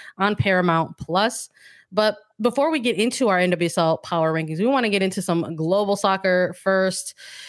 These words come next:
U W S L is back. Uh, the quarterfinal round is going to kick off this month. It's actually might have kicked off already, depending on the time of you listening to this episode. The quarterfinal first legs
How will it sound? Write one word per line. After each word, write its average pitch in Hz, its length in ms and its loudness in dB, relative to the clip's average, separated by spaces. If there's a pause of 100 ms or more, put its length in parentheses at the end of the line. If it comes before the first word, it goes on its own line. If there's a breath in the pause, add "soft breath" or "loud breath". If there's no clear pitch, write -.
(120)
U 233 260 0
W 247 360 2
S 233 160 -2
L 226 160 4
is 180 240 0
back. 180 680 -2
Uh, 180 200 2
the 170 80 -4
quarterfinal 208 760 0
round 180 560 0
is 175 260 -2
going 175 220 0
to - 100 -14
kick - 320 -4
off 175 220 2
this 170 260 0
month. 180 220 2
It's 165 100 -10
actually 190 540 2 (440 loud breath)
might 202 160 2
have 294 100 -2
kicked 330 180 0
off 320 160 0
already, 311 300 0
depending 214 340 2
on 208 80 2
the 190 60 0
time 208 260 2
of 185 140 0
you 196 240 2
listening 196 560 2
to 196 180 -2
this 180 300 0
episode. 202 400 0
The 185 80 -2
quarterfinal 247 580 0
first 220 380 0
legs 175 360 2